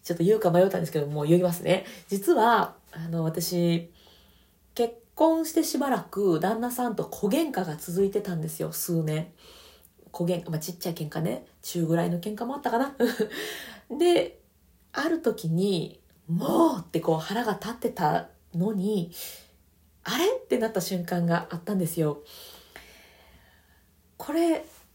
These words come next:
全部私のわがままやったわ」って気づいたことが、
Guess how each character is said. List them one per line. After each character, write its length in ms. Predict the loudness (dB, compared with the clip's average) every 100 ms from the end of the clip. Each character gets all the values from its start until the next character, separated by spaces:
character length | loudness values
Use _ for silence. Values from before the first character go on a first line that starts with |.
| _ _ _ _ _ _ _
全 320 | -8 -6 0
部 100 | 2
私 380 | 2 2 -2 -2
の 160 | -2 0
わ 160 | 0
が 80 | 0
ま 140 | 0
ま 120 | 2 0
や 120 | -2
っ 60 | -8 -6
た 120 | -4
わ」 240 | -4 -8 -14
っ 40 | -8
て 80 | -6
気 160 | -2
づ 120 | 0 0
い 40 |
た 100 | 0
こ 100 | -2
と 120 | -2
が、 240 | 0 -2